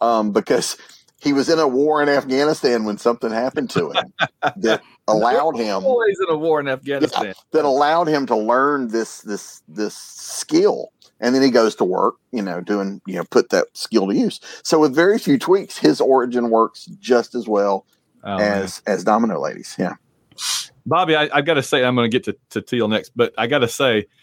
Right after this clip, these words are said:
Speaker 2: I, I was telling somebody the other day, I love how in the new Sherlock Holmes, Watson was still injured in Afghanistan
Speaker 1: Mm-hmm.
Speaker 2: because the British were there in the eighteen hundreds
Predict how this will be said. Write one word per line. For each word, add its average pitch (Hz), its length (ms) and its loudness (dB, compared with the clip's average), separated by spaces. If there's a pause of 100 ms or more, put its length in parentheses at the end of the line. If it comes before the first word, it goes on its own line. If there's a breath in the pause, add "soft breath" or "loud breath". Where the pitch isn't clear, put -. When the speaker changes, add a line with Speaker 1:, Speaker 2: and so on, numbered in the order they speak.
(420)
Speaker 2:
I, 127 180 0
I 135 260 0
was 131 160 -2
telling 156 160 0
somebody 139 160 0
the 127 60 4
other 113 100 0
day, 123 200 2
I 113 140 2
love 135 280 0
how 127 200 2
in 117 80 -2
the 113 80 -2
new 127 680 0
Sherlock 123 520 0
Holmes, 110 580 -2 (100)
Watson 123 500 -2
was 107 120 -4
still 131 720 0
injured 123 320 0
in 110 120 0
Afghanistan 113 840 -2
Speaker 1:
Mm-hmm. 117 120 2
Speaker 2:
because 131 240 0
the - 120 -20
British 151 300 0
were 131 160 0
there 139 160 4
in 123 60 0
the 127 100 2
eighteen 135 240 -2
hundreds 226 400 0